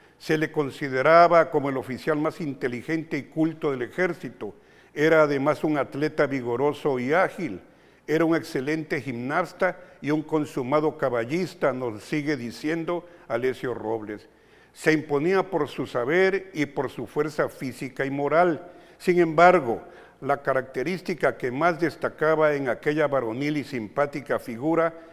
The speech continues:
era la modestia. Una gran modestia,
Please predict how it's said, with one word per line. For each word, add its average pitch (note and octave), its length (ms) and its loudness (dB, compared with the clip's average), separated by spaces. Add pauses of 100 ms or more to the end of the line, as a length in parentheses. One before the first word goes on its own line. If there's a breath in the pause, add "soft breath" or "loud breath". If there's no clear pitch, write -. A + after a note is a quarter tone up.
(140 loud breath)
era D#3 220 2
la C#3+ 140 2
modestia. A#2+ 840 -2 (380 soft breath)
Una D#3 280 2
gran C#3+ 320 2
modestia, B2 680 -2